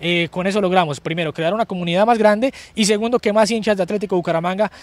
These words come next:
pues, eh, enteren de lo que está pasando con el equipo. Obviamente hemos reconocido que a nivel, eh, mundial,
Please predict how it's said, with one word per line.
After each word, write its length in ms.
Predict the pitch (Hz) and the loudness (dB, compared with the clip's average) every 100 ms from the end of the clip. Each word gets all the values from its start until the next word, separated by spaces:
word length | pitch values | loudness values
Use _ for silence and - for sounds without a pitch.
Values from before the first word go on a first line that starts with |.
| - | -16
pues, 300 | - 180 - | -4 -2 -2
eh, 460 | 175 170 160 160 170 | -2 0 0 0 -2
enteren 340 | 160 190 196 | 0 0 0
de 80 | 180 | -2
lo 100 | 160 | -4
que 80 | - | -4
está 140 | 151 | -4
pasando 380 | 170 170 175 165 | -2 -2 -2 -6
con 100 | 147 | -8
el 60 | 143 | -8
equipo. 320 | 143 175 147 | -4 -4 -2
Obviamente 520 | 170 180 175 185 175 | -2 0 -2 -4 -2
hemos 220 | 185 190 | -2 0
reconocido 560 | 170 160 147 143 175 190 | -2 -6 -8 -4 -2 -2
que 160 | - 151 | 0 -2
a 120 | 143 | -2
nivel, 500 | 143 143 156 190 - | -6 -4 -2 -2 -6
eh, 360 | 165 151 143 139 | -4 -2 -2 -4
mundial, 580 | 156 143 156 262 254 | -6 -4 6 8 8